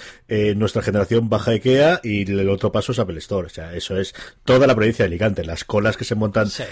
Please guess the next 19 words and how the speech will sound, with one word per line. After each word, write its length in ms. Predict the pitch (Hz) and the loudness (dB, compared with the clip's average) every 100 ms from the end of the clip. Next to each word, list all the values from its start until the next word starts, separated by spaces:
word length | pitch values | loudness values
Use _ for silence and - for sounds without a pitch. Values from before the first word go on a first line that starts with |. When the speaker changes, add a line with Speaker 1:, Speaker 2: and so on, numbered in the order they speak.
| - | -4
Speaker 1:
en 140 | 107 | 0
la 60 | 107 | 2
autovía 300 | 104 101 113 | 2 2 2
son 200 | 117 127 | 0 -2
kilométricas, 640 | - - 95 98 92 - | -6 -4 -4 -4 -8 -12
o 20 | - | -16
sea, 140 | 90 | -10
de 80 | 85 | -6
Speaker 2:
Sí, 60 | |
Speaker 1:
verdad 160 | 82 90 | -4 -4
es 60 | - | -6
Speaker 2:
sí, 60 | |
Speaker 1:
una 80 | 90 | -4
Speaker 2:
sí, 40 | 92 | -4
Speaker 1:
cosa 200 | 95 101 110 | -2 -4 -4
Speaker 2:
sí, 100 | 95 | -8
sí, 80 | |
sí. 140 | 92 95 | -10 -10
Speaker 1:
demencial 500 | 92 87 80 101 113 | -10 -12 -6 -4 -4